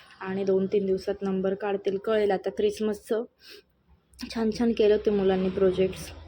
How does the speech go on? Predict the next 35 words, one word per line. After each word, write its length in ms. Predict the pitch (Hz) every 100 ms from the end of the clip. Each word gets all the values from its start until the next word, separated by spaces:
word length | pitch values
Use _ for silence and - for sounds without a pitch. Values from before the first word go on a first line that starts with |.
| - - - - - -
खूपच 380 | 233 233 220
सुंदर 380 | - 202 190 190
होते. 360 | 196 180 180 185 - - _ - - _ - _ -
त्यांच्या 360 | 220 208 208 214
वयाच्या 440 | 208 202 202 202
मानाने 420 | 214 208 202 202 208
खूप 220 | 226 233 -
छान 220 | 220 202
पद्धतीने 560 | 202 208 190 208 208 202
त्यांनी 320 | 202 190 196
केलं 340 | 185 202 190 190
आहे, 200 | 180 226 - _ _ - 427 427 - - -
खूपच 320 | 208 - 214
सुंदर. 440 | - 208 196 190 208
रुद्रने 440 | 208 202 202 208
पण 180 | 208 233 233
छान 240 | 233 202
केलं 300 | 196 196 190
आहे. 160 | 196 185 240 _ _ _ _ _ _
हे 120 | 214
रुद्र, 360 | 214 208 196 -
रुद्रचं 420 | 208 202 196 196
फायनल 480 | 214 - 196 190 196
डेकोरेशन 580 | 196 190 196 190 185 208
आहे, 360 | 196 180 226 - - - - - 190
जे 140 | 202
तो 100 | 202
शाळेत 440 | 208 214 180 185 -
करणार 400 | 196 180 185 190
आहे. 100 | 180
त्याची 240 | 190 196 180
प्रॅक्टिस 480 | 185 185 - 196
घरी 240 | 196 202 185
घेतली 340 | 196 180 180
होती, 260 | 190 180